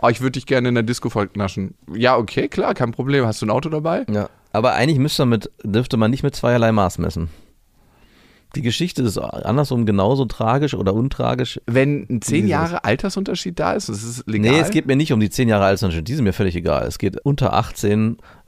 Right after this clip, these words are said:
Speaker 2: also wenn gew-
Speaker 1: Warum ist ein achtzehn jetzt deine magische
Speaker 2: gewiss-,
Speaker 1: Grenze?
Speaker 2: gewisses Alter unterschritten wird.
Speaker 1: Ja, was wäre das?
Speaker 2: Also unter achtzehn, also ich sag ja, wenn die Mail andersrum geschrieben würde, wenn hier ein siebenundzwanzig mir, ja, und wenn ich dann unterwegs bin, stehe ich total auf süße
Speaker 1: Minderjährige.
Speaker 2: Girls. Bin ich, will ich sehr
Speaker 1: Stimmt,
Speaker 2: gern
Speaker 1: hätte einen
Speaker 2: süße
Speaker 1: anderen Geschmack.
Speaker 2: Also wenn hier der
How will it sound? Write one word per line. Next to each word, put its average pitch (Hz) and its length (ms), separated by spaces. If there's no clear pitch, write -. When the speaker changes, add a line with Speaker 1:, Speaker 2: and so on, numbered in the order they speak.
Speaker 2:
also 98 320
wenn 113 180
gew- 101 120
Speaker 1:
Warum 117 180
ist 165 120
ein 104 140
achtzehn 151 320
jetzt 127 180
deine 117 140
magische 110 320
Speaker 2:
gewiss-, 127 360
Speaker 1:
Grenze? 123 120
Speaker 2:
gewisses 113 360
Alter 117 220
unterschritten 98 460
wird. - 280
Speaker 1:
Ja, 101 80
was 117 240
wäre 143 180
das? 180 260
Speaker 2:
Also 95 240
unter 160 340
achtzehn, 151 540
also 104 120
ich 101 60
sag 151 140
ja, 92 120
wenn 92 120
die 98 100
Mail 98 160
andersrum 107 340
geschrieben 101 280
würde, 113 180
wenn 101 100
hier 101 120
ein 98 80
siebenundzwanzig 123 400
mir, 110 220
ja, 110 220
und 98 80
wenn 107 100
ich 107 100
dann 107 260
unterwegs 107 420
bin, 131 240
stehe - 220
ich 117 60
total 113 300
auf 113 240
süße 104 100
Speaker 1:
Minderjährige. 110 380
Speaker 2:
Girls. 92 380
Bin 120 140
ich, 120 260
will 127 80
ich 135 120
sehr 131 100
Speaker 1:
Stimmt, 151 100
Speaker 2:
gern 135 140
Speaker 1:
hätte 139 140
einen 147 100
Speaker 2:
süße 135 120
Speaker 1:
anderen 151 220
Geschmack. 131 320
Speaker 2:
Also 143 220
wenn 170 120
hier 185 140
der 160 120